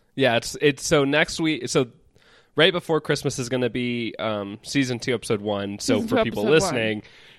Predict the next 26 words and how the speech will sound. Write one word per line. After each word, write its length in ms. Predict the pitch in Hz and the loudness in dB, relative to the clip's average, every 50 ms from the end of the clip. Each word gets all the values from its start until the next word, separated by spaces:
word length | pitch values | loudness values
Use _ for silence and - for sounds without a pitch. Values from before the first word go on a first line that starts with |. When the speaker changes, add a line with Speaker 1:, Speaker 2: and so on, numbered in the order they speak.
| _ _ _ - | _ _ _ 2
Speaker 1:
that's 320 | 143 139 127 110 - - - _ _ _ _ - _ _ | 2 2 2 2 -4 -10 -14 _ _ _ _ -20 _ _
right 300 | 135 139 160 156 151 127 | 0 4 4 4 4 4
now 500 | 139 143 139 135 131 123 120 117 117 113 - | 2 2 4 4 4 4 4 4 2 2 0
is 320 | - 127 120 107 - - - _ _ | 0 0 0 -2 -4 -8 -12 _ _
a 80 | - 117 | 0 2
week 260 | 113 127 127 120 - | 2 2 0 0 2
after 380 | 123 117 110 107 - - 110 | 2 2 2 2 0 -6 -6
that, 280 | 101 101 98 95 95 - - _ | -4 -4 -4 -4 -4 -6 -10 _
which 220 | - 117 107 - - | -8 -8 -8 -6 -6
is, 300 | 107 98 - - - - _ _ | -6 -6 -6 -10 -14 -16 _ _
yeah. 220 | 92 87 69 - 120 - _ _ _ - | -8 -8 -6 -8 -10 -12 _ _ _ -2
I'm 80 | 170 | 2
gonna 100 | - 113 | 4 4
have 40 | 180 | 4
Speaker 2:
Oh, 20 | 185 | 4
Speaker 1:
to 60 | 185 | 2
cut 100 | 190 190 | 0 0
Speaker 2:
all 40 | 170 | 0
right. 80 | 160 170 | -2 -2
Speaker 1:
all 60 | 180 | -4
that 120 | - 92 92 | -6 -8 -8
anyway. 280 | 87 - 78 98 110 | -8 -8 -6 -4 -4
It's 120 | 113 - - | -6 -6 -8
fine. 220 | - - 98 117 - _ _ 220 220 - _ 156 - | -10 -10 -10 -12 -12 _ _ -20 -20 -14 _ -2 6
<laughs> 480 | - 240 233 - - 254 202 - - _ 220 226 | 6 6 8 8 6 6 6 6 2 _ 0 2
Speaker 2:
Why? 460 | - 415 381 240 170 160 165 185 208 | 4 6 6 6 6 4 2 -2 -4